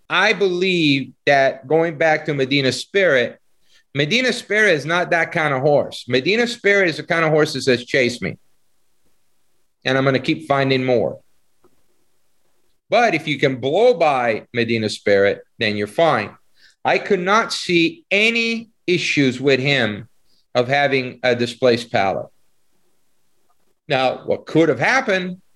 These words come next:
is him being grabbed and pulled around to make sure the other horse didn't get over. That could have been another thing. What does Medina Spirit like to do? He likes to keep his head low,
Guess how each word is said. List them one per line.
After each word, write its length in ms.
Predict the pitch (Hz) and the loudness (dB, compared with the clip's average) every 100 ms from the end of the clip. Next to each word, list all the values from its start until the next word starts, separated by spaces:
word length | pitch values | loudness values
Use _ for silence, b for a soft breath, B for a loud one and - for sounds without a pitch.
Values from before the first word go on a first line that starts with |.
| _ _ | _ _
is 220 | - 120 139 | -2 -2 0
him 240 | 151 151 | -2 0
being 260 | 147 131 123 | 0 0 -2
grabbed 540 | 127 135 160 175 151 | 0 2 2 0 -2
and 280 | 127 110 - | -6 -6 0
pulled 260 | 156 160 151 | 2 2 2
around 460 | 135 139 156 175 | 2 2 2 0
to 60 | 143 | 0
make 200 | 135 131 | 0 0
sure 260 | - 139 | 0 0
the 120 | 127 127 | 4 4
other 180 | 135 | 4
horse 220 | 127 131 127 | 4 2 0
didn't 240 | 123 117 | -2 -2
get 160 | 135 160 | 0 4
over. 280 | 240 214 | 4 2
That 280 | 180 202 214 | 0 0 0
could 140 | 196 175 | 0 2
have 80 | |
been 160 | 160 156 | 0 0
another 360 | 147 127 120 120 | 2 2 2 0
thing. 340 | 190 151 92 B B B - | 0 0 -4 B B B -2
What 140 | 170 | 2
does 140 | 233 | 2
Medina 300 | 220 214 208 | 0 0 0
Spirit 320 | 196 - 202 185 | 0 2 2 4
like 200 | 180 175 | 2 0
to 60 | |
do? 140 | 175 143 | 0 0
He 100 | 123 | 2
likes 220 | 143 - | 0 0
to 60 | |
keep 160 | - 165 | -2 -2
his 100 | 135 | 0
head 180 | 160 127 | 0 2
low, 280 | 98 69 | 0 -2